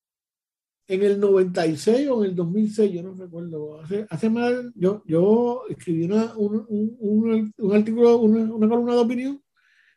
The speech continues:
donde hablaba de que Puerto Rico pudiera tener ocho alcaldes por distritos senatoriales, que fueran tipo condado, que se quedaran los folclóricos, la cuestión de los pueblos, ¿verdad? Que cada pueblo tuviera un,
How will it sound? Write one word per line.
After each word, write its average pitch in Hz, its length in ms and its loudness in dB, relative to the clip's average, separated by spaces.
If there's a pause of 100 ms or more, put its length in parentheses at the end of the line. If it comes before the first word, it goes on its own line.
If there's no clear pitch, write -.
(120)
donde 190 240 6
hablaba 190 300 10
de 240 140 8
que 202 100 8
Puerto 185 280 2
Rico 202 280 4
pudiera 247 340 0
tener 254 260 0
ocho 233 200 -2
alcaldes 233 540 -2 (1040)
por 180 140 2
distritos 185 400 4
senatoriales, 240 760 4
que 175 120 -12
fueran 190 300 -4
tipo 226 240 2
condado, 226 540 2 (1200)
que 190 120 4
se 190 120 6
quedaran 185 460 8
los 254 220 6
folclóricos, 233 880 4
la 202 100 2
cuestión 202 320 -4
de 240 60 -4
los 220 160 -2
pueblos, 240 340 -2
¿verdad? 175 220 -2
Que 202 80 -6
cada 180 240 -6
pueblo 208 220 4
tuviera 196 760 2 (200)
un, 180 280 -14